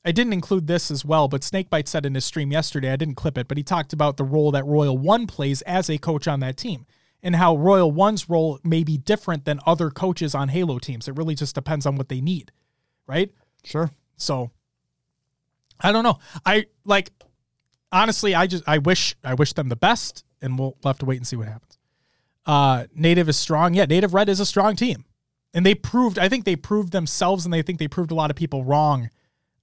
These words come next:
Speaker 1: um, at Worlds, myself included. So, I'll take responsibility for that, absolutely. Uh, Atriox, what the fuck are you doing here? <laughs> I'm just kidding. Uh, welcome to the live show. Thank you for the follow.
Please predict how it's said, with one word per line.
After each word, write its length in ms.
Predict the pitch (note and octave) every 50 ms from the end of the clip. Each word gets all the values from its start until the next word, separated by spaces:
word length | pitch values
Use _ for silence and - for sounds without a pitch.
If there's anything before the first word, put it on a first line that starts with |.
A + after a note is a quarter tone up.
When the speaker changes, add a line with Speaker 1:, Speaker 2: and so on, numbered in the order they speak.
| _ _ -
Speaker 1:
um, 360 | D#3+ D3+ C#3+ C3+ B2+ B2+ B2 -
at 160 | D#3+ D#3 -
Worlds, 440 | C3+ C#3+ C#3 A#2 - - - - _ _ _ _ _ _ _ _ -
myself 340 | E3+ D#3+ - G#3 F#3+ - D#3
included. 320 | C3+ - E3 D3 A#2+ - _ _ _ _ _ _ _ _ _ _ _ _
So, 260 | - - D3 D#3 C3+ - _ _ _ _ _ _ -
I'll 80 | D#3+ D#3+
take 160 | - F#3+ -
responsibility 480 | D3+ - F3+ E3 C3+ - D3 D#3 D3+ C3
for 100 | - C3+
that, 140 | C3+ C3
absolutely. 520 | C3 D3 C#3+ - - A#2+ C3 C#3+ C#3+ - - _ _ _ _ _ _ _ _ _ _ -
Uh, 220 | E3+ E3 D#3+ C#3+ - -
Atriox, 800 | A#3+ D#4 - - - G3 E3+ D3+ D3 D3+ - - - - - _ _ _ _ _ _ _ _ _ _ _ _ _ _ _ _ _ _ _ _ _ _ _ _ -
what 120 | G3+ C3+
the 40 | B2+
fuck 280 | - - C3 A2+ -
are 20 | B2+
you 80 | A2+
doing 200 | A#2 C3 A#2+ A#2
here? 220 | A#2 A#2+ A2 - _ _ _ _ _ _ _ _
<laughs> 220 | - - - -
I'm 380 | G#3 F3+ - - - - D#3 C#3+
just 140 | - -
kidding. 240 | - C3+ A2+ A2+ C3 -
Uh, 260 | D#3 D#3 D3+ D3 D3
welcome 280 | F#3 G3+ F3+ E3 F3
to 100 | D3 F3+
the 60 | D#3+ D#3
live 180 | D#3+ E3 D3+
show. 100 | - D#3+
Thank 160 | C3+ E3+ D#3
you 60 | C#3+ C#3
for 60 | C3
the 60 | A#2
follow. 360 | - D3+ C#3+ C#3+ C#3 C3 B2+